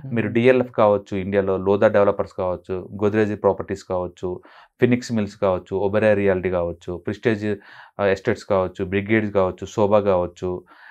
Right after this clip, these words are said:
Speaker 1: and మహేంద్ర లైఫ్ కావచ్చు, సన్టెక్స్ కావచ్చు, ఇవన్నీ ఏ కంపెనీలో మీరు ఇన్వెస్ట్ చేసినా సరే యావరేజ్ మీద ట్వంటీ ఫైవ్ పర్సెంట్ వచ్చే ఛాన్స్ ఉంది. And సింగిల్ ఇయర్లో కూడా వన్ శాతం వచ్చిన ఈ స్టాక్స్ కొన్ని. కాబట్టి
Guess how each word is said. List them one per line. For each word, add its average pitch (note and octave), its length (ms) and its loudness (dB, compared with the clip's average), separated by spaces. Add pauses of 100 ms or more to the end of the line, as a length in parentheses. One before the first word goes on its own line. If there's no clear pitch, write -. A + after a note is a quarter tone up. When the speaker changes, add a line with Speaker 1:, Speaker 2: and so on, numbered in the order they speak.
(220)
Speaker 1:
and F#2+ 140 -2 (120)
మహేంద్ర G#2 440 2
లైఫ్ F#2+ 240 2
కావచ్చు, F#2 440 -2
సన్టెక్స్ G#2 520 -2
కావచ్చు, F2+ 360 -4
ఇవన్నీ D#3+ 460 -2 (380)
ఏ B2+ 200 10
కంపెనీలో D#3+ 500 4
మీరు C#3 120 2
ఇన్వెస్ట్ B2 320 2
చేసినా A2+ 220 -2
సరే E2+ 280 -2 (140)
యావరేజ్ C3 540 6
మీద B2+ 140 -2
ట్వంటీ G#2+ 320 -2
ఫైవ్ A2 140 -4
పర్సెంట్ A#2+ 260 -4
వచ్చే G2+ 260 -6
ఛాన్స్ F2+ 180 -8
ఉంది. G#2 260 -4 (360)
And G#2+ 100 0
సింగిల్ C#3 320 0
ఇయర్లో D#3+ 220 6
కూడా D#3 160 8
వన్ A2+ 200 4
శాతం B2 220 4
వచ్చిన F#2+ 320 -4
ఈ E2 80 -4
స్టాక్స్ F2 300 -4
కొన్ని. D#2+ 300 -10 (160)
కాబట్టి D3 500 6